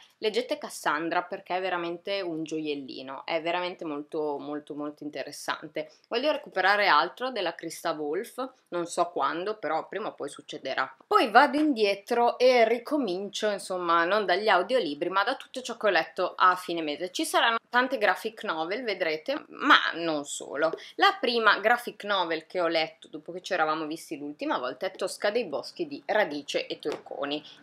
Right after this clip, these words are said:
che voi sapete io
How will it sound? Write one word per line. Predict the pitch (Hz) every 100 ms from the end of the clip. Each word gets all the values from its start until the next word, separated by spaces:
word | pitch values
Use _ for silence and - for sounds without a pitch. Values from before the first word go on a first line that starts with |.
| -
che | 214 - 180
voi | 208
sapete | 214 226 - 185 175 185 180 - - - - -
io | 226 202 190 170